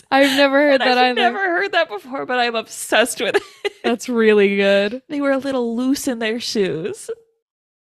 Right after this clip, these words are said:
Speaker 1: I was literally sitting here being like, "I wonder how many times people say to him,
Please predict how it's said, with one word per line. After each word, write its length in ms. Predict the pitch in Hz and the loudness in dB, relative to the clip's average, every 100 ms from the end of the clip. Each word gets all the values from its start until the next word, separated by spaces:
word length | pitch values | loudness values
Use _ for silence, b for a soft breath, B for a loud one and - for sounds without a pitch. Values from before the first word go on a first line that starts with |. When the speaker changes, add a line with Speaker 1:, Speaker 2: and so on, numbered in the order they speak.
| 262 | 2
Speaker 1:
I 120 | 311 | 4
was 240 | 320 - | 2 0
literally 400 | 254 277 349 320 | 0 2 2 2
sitting 300 | 285 294 285 | 0 -2 -2
here 120 | 262 | -2
being 260 | 214 226 226 | -2 -4 -4
like, 200 | 226 214 - | -4 -4 0
"I 80 | 240 | 0
wonder 320 | 330 370 294 | 0 -2 -2
how 200 | 226 226 | -2 -4
many 280 | 226 226 208 | -4 -8 -6
times 540 | 208 196 202 208 202 | -4 -2 -2 -4 -10
people 300 | - 214 214 | -10 -4 -4
say 280 | - 202 190 | 0 0 2
to 100 | 190 | 2
him, 320 | 196 196 202 | 2 0 -4